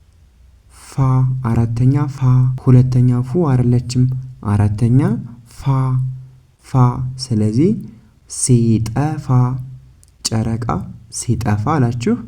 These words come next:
እሺ፣ ወደ ቀጣይ ደግሞ ሂዱ። እች ማነች? እችስ?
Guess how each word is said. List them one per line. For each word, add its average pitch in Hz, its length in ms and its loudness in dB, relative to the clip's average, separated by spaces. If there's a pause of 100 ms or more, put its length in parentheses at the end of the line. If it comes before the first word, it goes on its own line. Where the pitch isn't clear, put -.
(400)
እሺ፣ - 180 -6
ወደ 104 200 2
ቀጣይ 104 280 0
ደግሞ 127 240 2
ሂዱ። 135 340 0 (520)
እች 120 220 -2
ማነች? 131 520 4 (1900)
እችስ? 120 640 -2